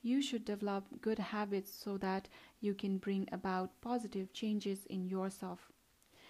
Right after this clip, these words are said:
Student life is full of sufferings. Some, something, um, sometime they suffer because of improper ways of eating or sleeping.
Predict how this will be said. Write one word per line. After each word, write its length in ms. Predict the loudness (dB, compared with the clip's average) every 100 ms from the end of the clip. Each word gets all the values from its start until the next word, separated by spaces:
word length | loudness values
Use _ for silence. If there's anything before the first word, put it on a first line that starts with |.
| -20
Student 540 | -16 2 4 6 4 2
life 280 | 2 2
is 160 | -2 -6
full 240 | 0 0 2
of 180 | -2
sufferings. 720 | -4 -6 -4 -2 -2 -4 -10 -20 -20 -20 -20 -18
Some, 360 | -2 2 2 0 -16 -14
something, 580 | 0 2 4 2 2 0 -6 -20 -20 -20 _ -8
um, 380 | -2 0 -2 -4 -10 -20 -20 -20 -20
sometime 760 | -4 4 4 4 2 4 2 0 -6 -12 0
they 120 | 0
suffer 420 | 4 2 4 2
because 380 | 2 -2 -2 -2
of 80 | -2
improper 520 | -2 2 0 2 0
ways 320 | 2 2 0
of 140 | -4 0
eating 460 | 2 4 4 2
or 100 | 0
sleeping. 560 | -4 -4 -4 -2 -4 -6